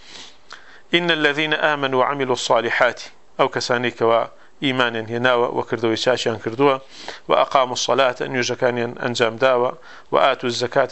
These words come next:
زەکاتی ماڵیان داوە، لهم أجرهم عند ربهم، ئەمانە ئەجر و پاداشتی خۆیان هەیە لای خوای گەورە،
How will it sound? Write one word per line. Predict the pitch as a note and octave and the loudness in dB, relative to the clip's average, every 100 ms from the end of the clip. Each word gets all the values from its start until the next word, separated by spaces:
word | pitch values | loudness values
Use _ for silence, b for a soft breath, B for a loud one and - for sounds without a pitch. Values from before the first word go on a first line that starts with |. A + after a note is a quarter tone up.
| A#2 | -2
زەکاتی | A2+ B2+ A2+ A#2+ | 0 0 0 0
ماڵیان | A#2+ A#2 A2+ A#2 | 0 0 0 2
داوە، | D3 D3+ C#3+ B B B | 2 2 -2 B B B
لهم | D3 E3+ D#3 C3+ | 2 2 2 -2
أجرهم | C#3 C3+ B2+ A#2+ | -2 0 0 0
عند | A#2+ A2+ | -2 0
ربهم، | A2+ G#2+ G2+ - | 0 -4 -10 -8
ئەمانە | D#3+ B2+ B2+ | -2 0 0
ئەجر | C3+ A#2+ A#2 | -2 -2 -2
و | |
پاداشتی | B2 A#2+ A#2 - - | 0 2 0 -2 -2
خۆیان | B2 A2+ | -2 0
هەیە | A#2 A2 | 0 0
لای | A2 | 0
خوای | - B2 A#2 | 2 0 2
گەورە، | A#2 D3 | 0 0